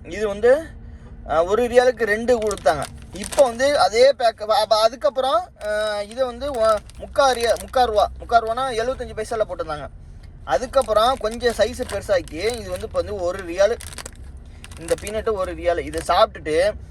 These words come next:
நீங்க தண்ணி குடிச்சீங்கன்னா போதும். அவ்வளோதான். நான் ரெண்டு வாங்கி வச்சிருக்கேன், இப்பயாச்சும் நமக்கு தேவைப்படும். இல்லைன்னா நானே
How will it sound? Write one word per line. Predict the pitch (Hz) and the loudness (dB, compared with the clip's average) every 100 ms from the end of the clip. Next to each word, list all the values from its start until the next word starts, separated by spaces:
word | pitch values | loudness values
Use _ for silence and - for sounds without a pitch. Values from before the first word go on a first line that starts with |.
| - - | -16 -12
நீங்க | 165 180 | -6 -2
தண்ணி | 175 202 240 | 0 0 -2
குடிச்சீங்கன்னா | 214 180 180 | -6 -8 -4
போதும். | 202 160 143 - - - - - - - - - - - | -4 -2 -6 -8 -16 -16 -16 -18 -18 -16 -16 -18 -16 0
அவ்வளோதான். | 139 139 147 | 4 4 4
நான் | 151 151 | 2 0
ரெண்டு | 175 175 | 4 4
வாங்கி | 190 208 | 2 -2
வச்சிருக்கேன், | 180 220 170 175 202 185 | -2 -2 0 2 2 -2
இப்பயாச்சும் | 147 180 208 | -4 -4 -4
நமக்கு | 180 156 | -6 -4
தேவைப்படும். | 165 196 175 160 | 4 4 4 -4
இல்லைன்னா | 170 165 190 | 0 0 2
நானே | 165 175 202 | 2 2 2